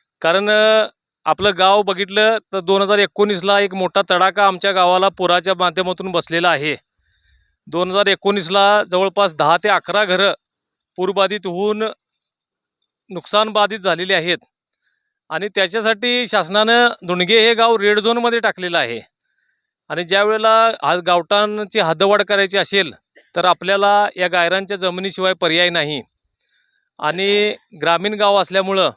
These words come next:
प्रत्येकाचे घरी जी गुरेढोरे, जनावरे आहेत ती चारायलासुद्धा आम्हाला पर्यायी जागा उपलब्ध नाही. त्यामुळे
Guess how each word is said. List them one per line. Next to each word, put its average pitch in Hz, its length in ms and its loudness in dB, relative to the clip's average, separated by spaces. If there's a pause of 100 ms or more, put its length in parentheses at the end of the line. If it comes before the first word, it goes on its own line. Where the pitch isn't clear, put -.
(440)
प्रत्येकाचे 190 760 0
घरी 160 300 -2
जी 202 340 2 (240)
गुरेढोरे, 190 560 2
जनावरे 185 420 2
आहेत 170 240 2 (560)
ती 180 60 -16
चारायलासुद्धा 185 920 2
आम्हाला 180 280 2
पर्यायी 180 380 2
जागा 170 200 0
उपलब्ध 160 400 -2
नाही. 156 280 0 (760)
त्यामुळे 196 600 2